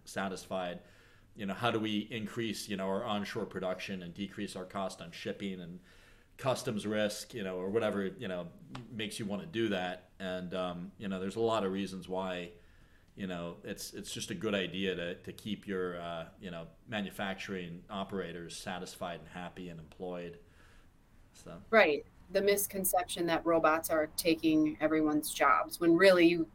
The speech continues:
Speaker 2: put a robot in and it creates more jobs.
Speaker 1: Yep. And it makes someone doing their job more interested and useful. I mean, now they get to play with the fun robot. <laughs> You know?
Speaker 2: Yeah.
Speaker 1: So, yeah, and I completely agree.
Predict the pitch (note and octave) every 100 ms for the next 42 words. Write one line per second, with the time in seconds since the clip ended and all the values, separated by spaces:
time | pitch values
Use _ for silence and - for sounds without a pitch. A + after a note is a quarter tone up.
0 | - F#3+ F3 F3+ F3+ C#3+ D3+ D3+ D3+ D3
1 | - - E3 E3 D#3+ E3+ D#3 C#3+ D#2 -
2 | - D3 C#3 - - - - - - -
3 | - D#3+ F3+ F#3 F3+ G3 F#3 E3+ A3+ A3
4 | C#3+ A2+ A#2 A2+ A#2+ B2 B2+ C#3 C3 B2+
5 | C#3 B2+ D3+ G3 - E2 F#2 G2+ G#2 A#2+
6 | A#2+ A#2 A2+ - - - - - C3+ A#2+
7 | - C#3+ C#3 C#3 B2 - D3 C#3 D3+ G3
8 | F#2 G2+ - - - A#3 G3+ B3 - A#3
9 | - - A#3 G#3 - - - - - -
10 | - _ - - - - - - - -
11 | B2+ G#2 F2+ A2 A#2 B2+ C#3 C3+ A#2 F#2+
12 | F2+ F#2+ F#2